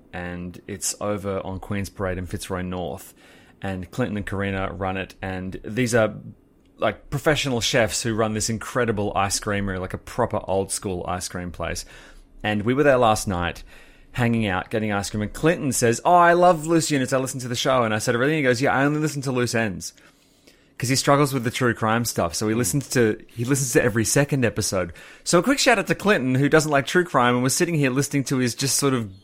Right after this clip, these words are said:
Speaker 1: goof off show each week, and then suddenly the second half of this episode turns into gangland shootings and civilians being run down by cars.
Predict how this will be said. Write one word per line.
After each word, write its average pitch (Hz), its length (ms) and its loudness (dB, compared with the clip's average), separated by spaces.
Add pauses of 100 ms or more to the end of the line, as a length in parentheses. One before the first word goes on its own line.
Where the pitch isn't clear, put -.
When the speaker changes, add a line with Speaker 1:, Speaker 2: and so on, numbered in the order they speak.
(180)
Speaker 1:
goof 151 420 4
off 110 360 4 (320)
show 110 420 4
each 113 320 -2
week, 104 320 -2
and 120 140 0
then 123 200 2
suddenly 120 560 0 (220)
the - 60 -8
second 143 300 2
half 131 180 4
of 127 80 -10
this 147 160 0
episode 143 440 0
turns 127 300 0
into 123 280 0
gangland 120 480 0
shootings 110 420 -2
and 101 140 -6
civilians 98 400 -4
being 92 220 -6
run 90 320 -6
down 85 280 -6
by 82 140 -6
cars. - 400 -10